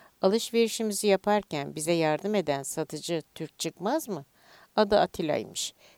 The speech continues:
Gerçekten de Moğol tipi var adamda. Ama bize o kadar yardımcı oldu ki taşınınca onu bir içkiye davet edeceğiz karısıyla.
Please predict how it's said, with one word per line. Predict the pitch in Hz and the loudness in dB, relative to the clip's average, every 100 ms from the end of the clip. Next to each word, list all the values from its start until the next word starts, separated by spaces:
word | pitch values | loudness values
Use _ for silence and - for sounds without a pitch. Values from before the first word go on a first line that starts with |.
| _ | _
Gerçekten | 185 185 - 202 - 247 247 175 | 2 2 4 2 2 0 2 4
de | 175 | 2
Moğol | 156 180 202 175 | 2 4 4 4
tipi | - 143 - 151 | 2 -8 -6 -2
var | 143 131 | 0 0
adamda. | 113 127 127 127 113 - - - - | -2 -2 -6 -4 -6 -6 -16 -20 -6
Ama | 185 185 165 | 0 2 0
bize | 151 165 | 0 0
o | 143 | 0
kadar | - 151 185 226 | 0 0 4 4
yardımcı | 175 135 - 131 139 131 | 4 2 -2 -10 -4 -2
oldu | 117 - | -2 -6
ki | 185 220 214 - - _ - | -2 0 0 -2 -20 _ -4
taşınınca | 214 - 226 226 180 165 170 - | -2 0 0 0 0 2 0 0
onu | 180 185 202 165 | -2 0 -2 0
bir | 180 | -2
içkiye | - 147 - - 156 165 151 | -2 -8 -8 -4 -2 0 2
davet | 147 147 156 | 2 2 -2
edeceğiz | 147 135 131 135 113 - | -4 -4 -4 -4 -4 -6
karısıyla. | - 139 117 - 101 85 - | -6 -8 -6 -8 -6 -8 -10